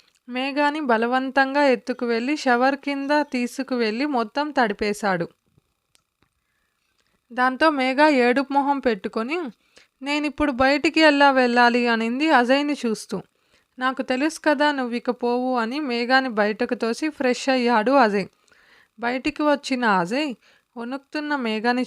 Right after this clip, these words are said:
చూసి, "తిక్క కుదిరింది, పోయి ఫ్రెష్ అవ్వు" అన్నాడు.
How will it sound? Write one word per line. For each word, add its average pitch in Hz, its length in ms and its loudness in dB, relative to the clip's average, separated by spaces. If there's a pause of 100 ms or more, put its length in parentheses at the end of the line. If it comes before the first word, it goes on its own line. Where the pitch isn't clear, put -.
చూసి, 262 420 -2 (2000)
"తిక్క 277 260 -4
కుదిరింది, 277 760 0 (480)
పోయి 269 220 0
ఫ్రెష్ 254 420 0
అవ్వు" 269 360 2
అన్నాడు. 202 480 0